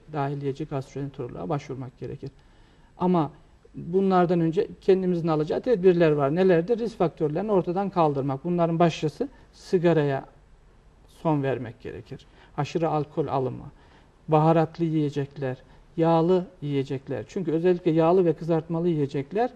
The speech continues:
özofagus alt sfinkterini, yani a-, kapakçığını açık tutar, midenin boşalmasını geciktirir, reflü semptomlarını artırır. Tuzlu yiyecekler, baharatlı yiyecekler,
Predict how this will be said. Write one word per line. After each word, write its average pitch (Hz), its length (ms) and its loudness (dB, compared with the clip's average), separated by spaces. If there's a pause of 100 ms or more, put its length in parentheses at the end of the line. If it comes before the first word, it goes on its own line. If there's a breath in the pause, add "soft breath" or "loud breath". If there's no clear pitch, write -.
(280 loud breath)
özofagus 170 500 0
alt 170 280 0
sfinkterini, 143 800 -4
yani 143 220 -2
a-, 120 260 -6
kapakçığını 156 680 -4
açık - 440 -6 (240 soft breath)
tutar, - 380 4 (240 loud breath)
midenin 185 380 0
boşalmasını 160 640 -2
geciktirir, 175 560 -2
reflü 226 280 2
semptomlarını 151 680 -2
artırır. 131 360 -6 (460 soft breath)
Tuzlu 185 340 4
yiyecekler, 156 680 2
baharatlı 160 480 2
yiyecekler, 165 560 0